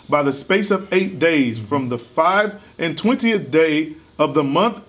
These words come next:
Speaker 1: Caslu,
Speaker 2: Mm-hmm.
Speaker 1: with mirth and gladness.
Speaker 2: You see that? So it gave a date and time again on when we keep this. And it talked about the season,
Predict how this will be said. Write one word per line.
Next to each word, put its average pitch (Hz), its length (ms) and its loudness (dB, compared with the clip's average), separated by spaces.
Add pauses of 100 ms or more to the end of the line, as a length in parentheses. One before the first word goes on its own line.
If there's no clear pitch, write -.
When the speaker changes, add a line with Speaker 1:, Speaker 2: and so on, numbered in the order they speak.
(160)
Speaker 1:
Caslu, 139 640 0
Speaker 2:
Mm-hmm. 113 280 -10
Speaker 1:
with 147 200 0
mirth 170 500 -2 (240)
and 135 220 -4
gladness. 113 760 -4
Speaker 2:
You 135 80 -14
see 151 200 -8
that? 156 160 -8
So 139 180 -6
it 135 80 -6
gave 139 240 -2
a 113 100 -12 (300)
date 113 240 -10
and 110 160 -16
time 113 320 -10
again 143 460 -8 (260)
on 123 180 -6
when 120 80 -6
we 123 120 -6
keep 196 340 -10
this. 113 340 -16
And 120 80 -14
it 110 100 -12
talked 120 240 -6
about 123 280 -10
the - 60 -20
season, 135 520 -8